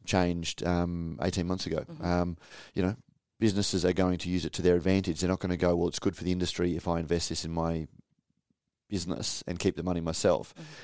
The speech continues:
Speaker 1: They will lower it. And, and, and actually, just to Wade's point, 'cause I thought, "Oh, seventeen dollars for some of the big brewers for craft."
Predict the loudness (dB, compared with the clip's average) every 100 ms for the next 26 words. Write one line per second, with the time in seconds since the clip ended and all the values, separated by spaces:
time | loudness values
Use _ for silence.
0 | -4 4 8 8 8 8 8 12 12 12
1 | 12 12 8 4 8 12 12 10 2 2
2 | 0 2 2 2 0 0 -2 2 4 4
3 | 2 0 2 4 4 4 6 6 6 4
4 | 0 4 6 6 2 -4